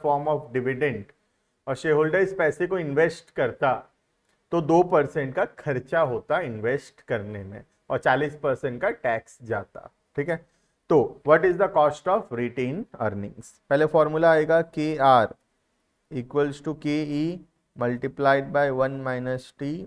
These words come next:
multiplied by one minus B। ठीक है, जहाँ पे केई है फिफ्टीन multiplied by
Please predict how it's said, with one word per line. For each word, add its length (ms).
multiplied 640
by 100
one 180
minus 480
B। 100
ठीक 140
है, 100
जहाँ 260
पे 80
केई 560
है 320
फिफ्टीन 680
multiplied 540
by 100